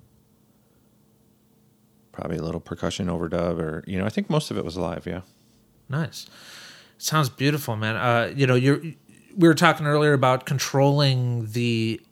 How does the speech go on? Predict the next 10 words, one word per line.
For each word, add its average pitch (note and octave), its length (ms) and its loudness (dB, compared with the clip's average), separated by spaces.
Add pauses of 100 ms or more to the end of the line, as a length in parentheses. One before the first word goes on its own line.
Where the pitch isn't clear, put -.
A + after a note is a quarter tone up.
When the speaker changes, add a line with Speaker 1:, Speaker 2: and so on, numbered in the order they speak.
(160)
Speaker 2:
enormous C3+ 600 4
sound C3+ 380 2
of A2 220 0
the A#2+ 80 -2
room, A#2 720 0 (500)
and, A#2 360 0
uh, G#2+ 280 -2
it A#2 160 -4
sure D#3 300 4
sounds C3 720 0